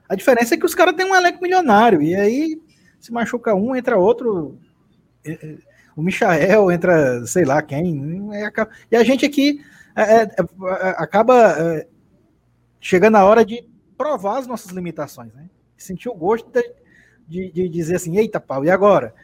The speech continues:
É exatamente o que a gente previu, né, no, no, antes do campeonato começar. Quem diz assim, Pô, a gente vai sofrer, claro. Normal, a gente, a gente é o, dos orçamentos do, do, do campeonato, a gente tá lá, sei lá, décimo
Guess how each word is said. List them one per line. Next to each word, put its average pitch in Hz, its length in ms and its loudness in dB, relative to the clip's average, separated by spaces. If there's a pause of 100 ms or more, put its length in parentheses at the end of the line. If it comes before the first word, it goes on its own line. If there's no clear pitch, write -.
(180)
É 151 100 -10
exatamente 220 640 -2
o 330 60 -2
que 330 100 -2
a 269 80 6
gente 226 240 -4
previu, 220 720 0 (580)
né, 180 160 -8
no, 277 260 -10
no, 254 540 -16
antes 269 240 2
do 311 80 6
campeonato 277 300 2
começar. 240 680 2 (240)
Quem 165 120 -10
diz 160 80 -4
assim, 156 160 -6
Pô, 160 260 0 (180)
a - 80 -16
gente 170 160 -4
vai 202 120 4
sofrer, 233 380 2
claro. 180 440 2 (340)
Normal, 285 460 -2
a 165 60 -2
gente, 160 340 -4
a 139 120 -6
gente 156 200 -6
é 175 60 2
o, 180 520 0 (480)
dos 151 280 -4
orçamentos 180 580 -2
do, 156 160 -4
do, 151 160 -6
do 139 100 -10
campeonato, 156 500 -6
a 233 40 -4
gente 226 100 -10
tá 226 80 -4
lá, 269 440 -2
sei 165 120 -6
lá, 170 200 0
décimo 147 400 -6